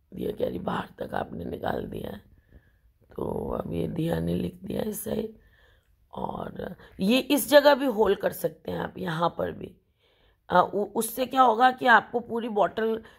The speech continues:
टेढ़ी करेंगे तो ही निकल जाएंगे, वो भी बहुत अच्छा रहता है जिस,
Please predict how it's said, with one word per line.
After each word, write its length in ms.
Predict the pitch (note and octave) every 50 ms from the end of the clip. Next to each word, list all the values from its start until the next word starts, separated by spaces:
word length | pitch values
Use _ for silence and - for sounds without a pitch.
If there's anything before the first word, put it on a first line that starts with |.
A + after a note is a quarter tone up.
| _ _
टेढ़ी 320 | - A3 A3+ A#3 A#3+ C4 B3+
करेंगे 480 | - B3+ A#3 A3+ B3 B3 B3 B3+ B3+
तो 220 | B3 B3 - A#3 A#3+
ही 100 | B3 B3
निकल 360 | A#3+ A3+ G#3+ - F#3 F3+ E3+
जाएंगे, 560 | F3 E3+ E3+ E3 F3 F3 F3+ F3+ F3+ F3 - -
वो 280 | - E3+ F3+ F#3+ A3 A3+
भी 180 | A3 C#4 C#4+
बहुत 360 | A#3+ - - G#3+ G3+ G#3 -
अच्छा 260 | - - - - G#3 F#3
रहता 300 | F3 F3 E3+ - - E3+
है 80 | F3
जिस, 220 | E3+ F3+ F#3 F3